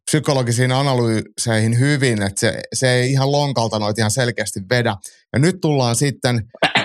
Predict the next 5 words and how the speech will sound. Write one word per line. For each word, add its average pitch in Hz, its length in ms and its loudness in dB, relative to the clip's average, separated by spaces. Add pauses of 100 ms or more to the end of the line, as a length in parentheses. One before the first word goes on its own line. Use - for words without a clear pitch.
(120)
sulle 151 260 2
rakkaaseen 123 760 0
asiaan, 123 520 0
eli 101 240 0 (1160)
kitaramusiikkiin. 127 1300 0